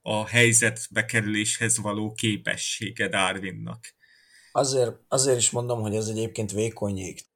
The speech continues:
Speaker 1: Viszont ez, ez tényleg nehéz elképzelni, hogy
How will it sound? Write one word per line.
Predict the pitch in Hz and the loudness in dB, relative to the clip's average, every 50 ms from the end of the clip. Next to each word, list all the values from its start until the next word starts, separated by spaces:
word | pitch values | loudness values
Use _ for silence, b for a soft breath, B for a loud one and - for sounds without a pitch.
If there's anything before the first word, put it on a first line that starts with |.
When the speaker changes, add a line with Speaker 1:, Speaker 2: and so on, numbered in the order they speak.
| _ - - _ _ _ | _ -20 -20 _ _ _
Speaker 1:
Viszont | - 143 151 156 - 170 165 165 170 170 170 - - - _ _ _ _ _ | 4 8 8 10 10 10 10 10 10 8 8 4 2 -4 _ _ _ _ _
ez, | - 123 131 127 123 - - - - | 6 6 8 8 8 6 6 4 4
ez | 139 135 131 - - | 4 6 6 6 8
tényleg | - 175 160 156 135 117 104 | 8 8 8 8 6 4 2
nehéz | 101 104 101 101 110 110 101 110 | 2 0 0 0 0 0 2 2
elképzelni, | 104 104 110 - 113 117 117 117 107 110 | 2 2 2 0 0 2 4 4 4 4
hogy | 113 113 113 113 113 117 - | 2 0 -2 -2 -4 -6 -12